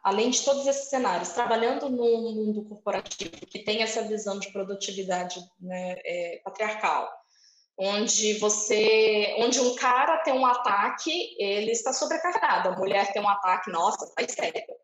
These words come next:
Eu já passei, assim, isso era uma das coisas mais leves que eu passava, né, no mundo corporativo.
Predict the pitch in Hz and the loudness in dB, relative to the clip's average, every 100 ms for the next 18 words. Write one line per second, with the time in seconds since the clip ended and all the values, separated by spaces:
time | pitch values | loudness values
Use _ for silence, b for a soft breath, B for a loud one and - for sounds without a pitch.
0 | _ 175 185 190 - 185 185 190 180 175 | _ -8 -4 -4 -4 -4 -2 -2 -4 -6
1 | - 165 190 196 - 208 208 208 208 214 | -8 -10 -8 -4 0 2 2 0 0 0
2 | 208 202 208 214 190 196 - 208 208 196 | -2 -4 -4 -2 -2 -2 -4 -6 -6 -6
3 | 190 185 185 190 190 185 185 202 202 196 | -8 -10 -8 -10 -10 -12 -12 -14 -10 -10
4 | - 220 | -10 -12